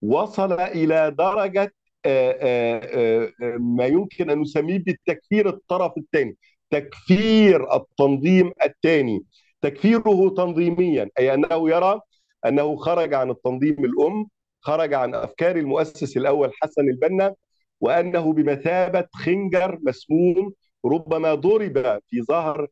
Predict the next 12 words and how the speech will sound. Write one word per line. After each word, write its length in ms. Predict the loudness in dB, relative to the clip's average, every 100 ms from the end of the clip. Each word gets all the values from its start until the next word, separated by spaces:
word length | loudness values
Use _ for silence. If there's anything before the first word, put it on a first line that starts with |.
| _ _ -6
التنظيم. 680 | -4 -4 -4 -2 -2 0
ولذلك 640 | 0 0 0 -2 -2 -2 -4 -4
أعتقد 640 | -4 -4 -4 -6 -2 -4 -4 -14 _ _ -4
أن 140 | -2
هذه 400 | 0 -2 0 0
الخلافات 640 | -2 -4 -4 -4 0 -2 -2
سيدتي 500 | -2 0 -2 -2 -6
الكريمة 600 | -6 -2 -2 -2 -2 -4 _ _ _
ربما 460 | -2 -2 -2 0 -2
خلال 540 | 0 0 2 0 -6
خمس 180 | -6 -6
سنوات 720 | -6 -8 -2 0 0 0 0